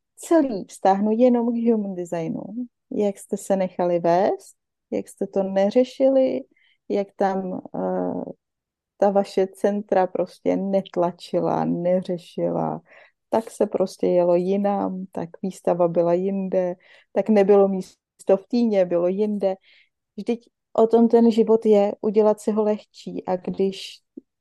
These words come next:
žijeme tu svoji strategii a když necháme ta centra pracovat prostě tím způsobem, jak jsou utvořena, tak takhle lehce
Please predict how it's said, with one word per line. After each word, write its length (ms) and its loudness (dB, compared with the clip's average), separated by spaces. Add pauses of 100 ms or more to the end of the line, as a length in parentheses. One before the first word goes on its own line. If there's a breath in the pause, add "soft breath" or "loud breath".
žijeme 360 6
tu 80 -6
svoji 240 0
strategii 720 0 (120)
a 40 -6
když 340 -10
necháme 520 0
ta 120 0
centra 400 -2
pracovat 600 -4
prostě 380 -8
tím 380 -8
způsobem, 680 -4
jak 180 -2
jsou 180 2
utvořena, 760 -2 (680 soft breath)
tak 120 -4 (180)
takhle 380 2
lehce 640 0